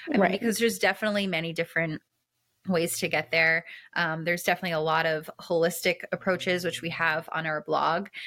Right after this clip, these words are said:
Speaker 1: Um, I put together, compiled a list of some that I've tried, as well as others that I've heard about or news, news of some people trying. So definitely check that out. It's in the fertility section on our blog. Um, and also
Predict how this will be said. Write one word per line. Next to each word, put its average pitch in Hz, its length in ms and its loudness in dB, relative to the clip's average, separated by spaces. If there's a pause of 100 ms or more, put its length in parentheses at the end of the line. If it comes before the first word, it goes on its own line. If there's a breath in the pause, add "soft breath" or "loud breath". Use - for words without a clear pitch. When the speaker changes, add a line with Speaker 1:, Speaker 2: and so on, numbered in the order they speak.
(180 loud breath)
Speaker 1:
Um, 151 400 -2
I 160 140 0
put 175 200 -6
together, 156 720 0 (260)
compiled 160 520 -4
a 156 80 -4
list 156 340 -2
of 160 280 -2 (120)
some 165 340 -2
that 156 280 -2
I've 226 180 0
tried, 233 500 2
as 180 160 -8
well 147 200 4
as 147 180 -2
others 160 360 0
that - 280 0
I've - 300 -6
heard 240 280 0
about 185 460 0
or 139 120 -4
news, 196 420 -4
news 185 280 0
of 165 300 0
some - 200 -4
people 185 240 -6
trying. 165 540 0
So 156 280 -2
definitely 165 380 -4
check 156 260 -4
that 151 140 2
out. 151 160 -2
It's - 160 -10
in 143 40 -6
the - 100 -4
fertility 151 460 -2
section - 360 -4
on 160 80 -4
our 147 140 -2
blog. 151 320 2 (500 loud breath)
Um, 165 480 -2 (240)
and 185 560 0
also 180 720 0